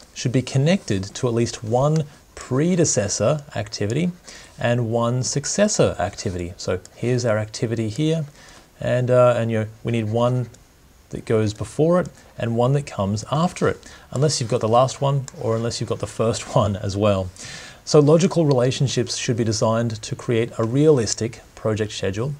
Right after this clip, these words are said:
and that's where our precedence diagramming method will come into it. It may be necessary to use lead or lag time. This is a key concept for your P M P exam as well, and that's between the activities to support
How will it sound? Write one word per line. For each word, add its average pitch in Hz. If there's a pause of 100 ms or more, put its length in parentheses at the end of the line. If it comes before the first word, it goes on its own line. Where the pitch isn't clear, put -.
(120)
and 101
that's -
where 110
our 104 (200)
precedence 110
diagramming 101
method 98
will 95
come 95
into 98
it. 147 (600)
It 127
may 139
be 151
necessary 135
to 123
use 117
lead 120 (140)
or 110
lag 117
time. 95 (140)
This 101
is 101
a 104
key 117
concept 123
for -
your 110
P 110
M 107
P 104
exam 95
as 92
well, 110 (480)
and 117
that's 131
between 147
the 139
activities 120
to -
support 110